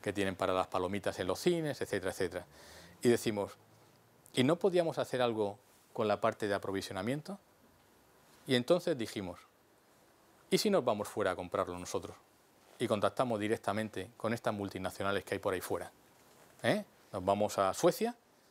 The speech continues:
y en vez de decir al señor de Suecia, "Mire, usted tiene un almacén distribuidor en España, nosotros compramos los camiones completos", con lo cual no tiene demasiado sentido que le compremos un camión a usted, usted lo mande a Barcelona y Barcelona, nosotros,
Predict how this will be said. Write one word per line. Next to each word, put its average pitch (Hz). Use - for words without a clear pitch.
y 113
en 101
vez 120
de 123
decir 117
al 107
señor 107
de 104
Suecia, 110
"Mire, 135
usted 175
tiene 196
un 139
almacén 123
distribuidor 139
en 110
España, 92
nosotros 180
compramos 160
los 139
camiones 143
completos", 98
con 95
lo 95
cual 120
no 104
tiene 117
demasiado 123
sentido 180
que 104
le 98
compremos 101
un 107
camión 120
a -
usted, 202
usted 120
lo 107
mande 117
a 120
Barcelona 160
y 110
Barcelona, 101
nosotros, 147